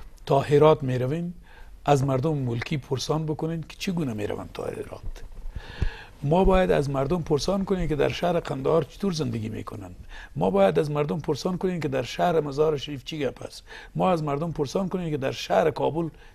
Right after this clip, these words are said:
چی وضعیتی است و همینطور در تمام شهرهای افغانستان. در تمام شهرهای افغانستان وسایط رفت و آمد می‌کند و تا جایی که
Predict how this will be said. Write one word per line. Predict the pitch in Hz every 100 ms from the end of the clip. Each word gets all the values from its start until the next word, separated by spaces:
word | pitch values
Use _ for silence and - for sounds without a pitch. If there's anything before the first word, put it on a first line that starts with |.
| -
چی | - 208
وضعیتی | 165 117 120 - -
است | - - - - - -
و | 139
همینطور | 117 - - 143 175 160 190 190 - - -
در | 127
تمام | - 131 143 120
شهرهای | 107 - - 127
افغانستان. | - - - - - - - - - - - - - - - - - - - - - - - 135
در | 160
تمام | 151 180 226 220
شهرهای | 175 165 156 190
افغانستان | 175 - 143 139 - 160 160
وسایط | 139 123 139 131 135
رفت | 127 -
و | 123
آمد | 117 123 -
می‌کند | 117 - - - - - - - - - -
و | 143
تا | - 151 139
جایی | 123 180 180
که | 170 170 160 156